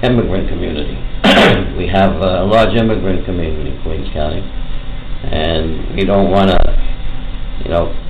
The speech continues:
have a unnecessary deportation come as a result of a person who's a good family person going out at,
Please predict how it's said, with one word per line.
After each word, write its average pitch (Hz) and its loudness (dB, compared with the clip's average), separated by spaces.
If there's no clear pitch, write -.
have 87 -2
a 85 -2
unnecessary 90 -2
deportation 101 0
come 101 2
as 95 2
a 85 0
result 85 0
of 80 -2
a 82 -2
person 90 0
who's 90 0
a - -4
good 95 -2
family 87 2
person 85 0
going 82 0
out 80 -2
at, 78 -4